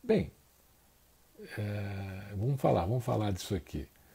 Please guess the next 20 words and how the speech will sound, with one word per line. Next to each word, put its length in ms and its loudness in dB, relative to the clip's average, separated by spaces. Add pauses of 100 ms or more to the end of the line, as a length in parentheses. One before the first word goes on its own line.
(320)
Sim, 260 2
podemos 500 2
amar 360 2
mais 240 0
de 60 4
uma 160 2
vez, 400 6
podemos 460 0
amar 340 0
várias 340 0
vezes, 520 4
cada 280 0
vez 280 2
é 80 4
única. 600 2
Bonito 360 0
isso 120 -4
aqui, 220 -2
a 100 -2
Inês. 560 0